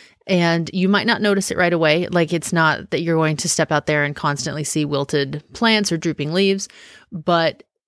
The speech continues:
the problem with not enough water is that it stresses out your plants. Just like your body gets stressed when you get dehydrated. If a plant is dehydrated, it becomes much more vulnerable to pest pressure and to getting diseases.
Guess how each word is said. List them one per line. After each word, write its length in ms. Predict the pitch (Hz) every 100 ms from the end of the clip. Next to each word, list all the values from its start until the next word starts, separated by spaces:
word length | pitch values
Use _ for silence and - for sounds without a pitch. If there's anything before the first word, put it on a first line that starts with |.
| _
the 180 | 175 175
problem 560 | - 226 226 208 202
with 180 | 196 175
not 180 | 175 156
enough 200 | 151 143
water 460 | 175 170 143 139 143 _ _ _ _
is 360 | 185 165 160 165
that 380 | 165 151 147 - _
it 140 | 190
stresses 480 | 170 - 170 - 165 -
out 200 | 147 -
your 120 | 151
plants. 640 | - 147 - - - - - _ -
Just 220 | 190 208
like 280 | 196 175 170
your 140 | - 170
body 260 | 202 214
gets 180 | 180 143
stressed 280 | - 156 151
when 100 | 160
you 100 | 156
get 140 | 156
dehydrated. 680 | - 156 180 151 139 - - _ - - _
If 220 | 208 175 175
a 60 |
plant 300 | - 233 233
is 120 | 165
dehydrated, 640 | - 160 151 147 143 139 147
it 120 | -
becomes 380 | 165 165 160 156
much 340 | 165 165 -
more 180 | 175 160
vulnerable 520 | 156 156 156 160 160 156
to 300 | - 160 147
pest 320 | - 196 -
pressure 420 | 220 214 226 233 - - - _
and 340 | 180 170 160 -
to 440 | - 156 156 151
getting 400 | - 160 151 147
diseases. 720 | 147 143 147 139 87 76 -